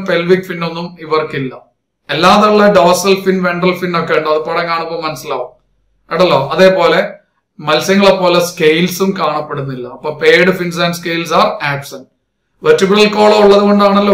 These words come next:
വെർട്ടിബ്രേറ്റ വരുന്നത്. ക്രേനിയം ഉള്ളത് കൊണ്ടാണ് ക്രേനിയാറ്റ എന്ന് പേര്. വെർട്ടിബ്രൽ കോളം ക്രേനിയം ഉണ്ട്, പക്ഷെ അത് ഉണ്ടാക്കിയിരിക്കുന്നത് കാർട്ടിലേജ്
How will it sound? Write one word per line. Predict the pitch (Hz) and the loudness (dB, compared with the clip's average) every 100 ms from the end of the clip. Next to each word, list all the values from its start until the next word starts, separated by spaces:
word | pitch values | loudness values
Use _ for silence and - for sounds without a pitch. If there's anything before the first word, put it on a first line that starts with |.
| 165 | 2
വെർട്ടിബ്രേറ്റ | 165 170 180 180 175 | 0 2 2 2 0
വരുന്നത്. | 160 151 - 123 - _ _ _ 156 | 0 0 -4 -6 -10 _ _ _ 2
ക്രേനിയം | 156 190 208 202 | 4 6 6 6
ഉള്ളത് | 202 202 | 6 6
കൊണ്ടാണ് | 196 196 196 202 | 4 4 2 0
ക്രേനിയാറ്റ | 185 190 196 190 190 | 2 2 4 2 2
എന്ന് | 185 175 | 0 0
പേര്. | 151 127 - _ _ _ 156 | -2 -2 -12 _ _ _ -2
വെർട്ടിബ്രൽ | 151 185 180 202 202 | 0 2 2 4 4
കോളം | 202 202 208 | 4 4 4
ക്രേനിയം | 185 180 185 190 165 | 2 2 4 2 0
ഉണ്ട്, | 160 160 | -2 -4
പക്ഷെ | 151 165 | -4 -2
അത് | 156 160 | -2 -2
ഉണ്ടാക്കിയിരിക്കുന്നത് | 156 160 156 165 165 170 185 240 - _ _ - | 0 0 0 -6 -6 -4 -4 -4 -8 _ _ -6
കാർട്ടിലേജ് | 147 143 151 143 | -4 -4 -6 -8